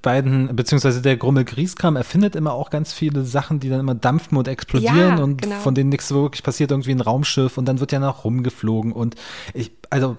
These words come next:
Speaker 1: kann mir schon vorstellen, dass der, der, der ist so der Standardbösewicht in der Geschichte, oder?
Speaker 2: Ja, genau.
Speaker 1: Der immer wieder
Speaker 2: Richtig.
Speaker 1: rausgeholt wird und immer wieder geschlagen wird.
Speaker 2: Genau, und Schleichmichel macht halt einfach mit.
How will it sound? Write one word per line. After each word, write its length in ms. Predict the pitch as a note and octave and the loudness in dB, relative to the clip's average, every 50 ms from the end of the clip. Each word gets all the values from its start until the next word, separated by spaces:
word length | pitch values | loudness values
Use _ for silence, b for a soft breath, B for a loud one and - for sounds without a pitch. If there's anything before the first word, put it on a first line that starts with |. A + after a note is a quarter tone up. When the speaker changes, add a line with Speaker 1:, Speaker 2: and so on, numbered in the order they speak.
| - - | -10 -2
Speaker 1:
kann 140 | - C#3+ | 2 4
mir 100 | D#3+ E3 | 4 4
schon 160 | - - D#3+ C#3+ | 4 2 0 2
vorstellen, 320 | - D#3 D#3 - - C#3 | 4 2 2 2 2 0
dass 160 | B2+ C3+ - | 0 0 0
der, 400 | - C3+ B2+ B2 B2 B2 A#2+ A#2+ | 2 2 2 4 4 2 0 0
der, 160 | A#2+ - D#3 | 0 0 0
der 200 | C#3+ - E3 D#3+ D#3 | 0 2 2 2 4
ist 80 | F3+ | 4
so 80 | - G3 | 2 4
der 100 | D#3 D3+ | 4 4
Standardbösewicht 1200 | C#3+ - - - B2+ C#3 C3 B2 A#2 A2+ - - - A2+ G#2+ G#2 G2+ F#2+ F2 F2 A2 - - - | 2 2 0 2 2 4 4 4 2 2 -2 -4 -2 0 0 0 0 0 -2 -2 -2 -2 -2 -4
in 80 | A2 G2 | -2 -2
der 120 | F#2 F#2+ | -2 -2
Geschichte, 500 | F2+ F2+ - - - F#2 - - - G2 | -4 -4 -4 -4 -4 -6 -8 -6 -6 -4
oder? 300 | F2+ G2 A#2 D#3 A#3 C#4+ - | -2 2 2 2 2 2 2
Speaker 2:
Ja, 360 | - A3 A3 G#3+ G#3 G3+ G#3 | 2 4 4 6 6 4 4
genau. 220 | G#3 G3 G3+ F#3+ - | 2 0 0 0 2
Speaker 1:
Der 40 | - | 2
immer 120 | - A#2 G#2+ | 2 2 2
wieder 440 | G#2 A2 A2 G#2 G2 G2 F#2+ G#2+ G#2+ | 2 2 2 2 0 0 -2 -4 -6
Speaker 2:
Richtig. 180 | - F3 - G3 | -8 -2 -2 0
Speaker 1:
rausgeholt 460 | F#3+ F#3+ G3 F#3 E3 - G#2+ G#2 - | 0 2 0 0 2 2 0 0 0
wird 140 | - G#2 A2 | -2 -4 -4
und 100 | G#2+ G2+ | -2 -2
immer 160 | A#2+ G#2+ G#2+ | 0 0 0
wieder 140 | G2+ G#2 G#2 | 0 0 -2
geschlagen 460 | F#2+ F#2+ - - F#2+ E2 E2 E2+ E2+ | -2 -4 -4 -4 -4 -4 -4 -6 -10
wird. 200 | E2+ D#2 - - - - - | -12 -14 -16 -18 -20 -20 -4
Speaker 2:
Genau, 220 | - D4 C4 G3+ F3 | -2 0 2 2 2
und 100 | F#3+ F#3 | 2 2
Schleichmichel 480 | - G#3+ G#3 A3+ A3+ B3 A#3 G#3 A3 | 2 4 2 2 2 0 -2 -2 0
macht 240 | A3 G3+ G3+ F#3+ - | 0 0 0 -2 -2
halt 120 | A3 G3+ - | -2 -2 0
einfach 280 | - F3+ - F3+ D#3+ | -2 -2 -4 -4 -4
mit. 240 | E3+ D#3+ D3+ - - | -4 -6 -6 -6 -10